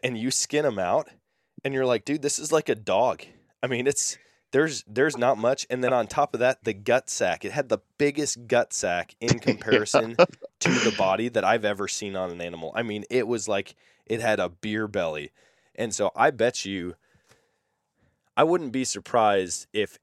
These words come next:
Speaker 1: it only had, like, twenty percent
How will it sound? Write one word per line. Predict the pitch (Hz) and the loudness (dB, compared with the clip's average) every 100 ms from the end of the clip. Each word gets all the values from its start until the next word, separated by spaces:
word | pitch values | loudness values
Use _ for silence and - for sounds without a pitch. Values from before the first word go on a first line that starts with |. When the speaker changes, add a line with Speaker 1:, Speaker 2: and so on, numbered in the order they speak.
| _ | _
Speaker 1:
it | 110 127 127 - - _ _ _ | 0 0 0 -4 -20 _ _ _
only | - 120 120 107 | -4 -2 -2 -2
had, | 101 104 104 | 0 2 2
like, | 95 87 87 _ _ - | 0 -4 -6 _ _ -14
twenty | - 120 117 113 | -6 -2 -2 -4
percent | - 117 - - 101 92 | -6 -4 -4 -4 -4 -4